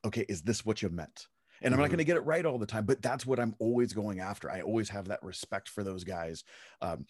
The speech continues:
Speaker 1: and, and I, when we don't keep that reverence, uh, towards those men that <laughs> we would say God used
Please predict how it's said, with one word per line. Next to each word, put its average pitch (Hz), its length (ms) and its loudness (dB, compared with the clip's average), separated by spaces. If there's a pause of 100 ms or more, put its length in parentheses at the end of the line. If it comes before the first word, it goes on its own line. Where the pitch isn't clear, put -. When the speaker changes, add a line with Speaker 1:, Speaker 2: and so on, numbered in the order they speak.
(160)
Speaker 1:
and, 143 160 4
and 131 140 2
I, 120 140 -2 (1200)
when 147 220 2
we 147 80 2
don't 139 420 2
keep 117 240 -2
that 110 180 -6
reverence, 90 600 -8 (380)
uh, 82 280 -8 (260)
towards 110 480 -6 (380)
those 113 260 2
men 110 220 2
that 104 200 0
<laughs> 135 120 -6
we 120 160 2
would 107 120 -2
say 101 120 -2
God 95 320 -6
used 98 380 -4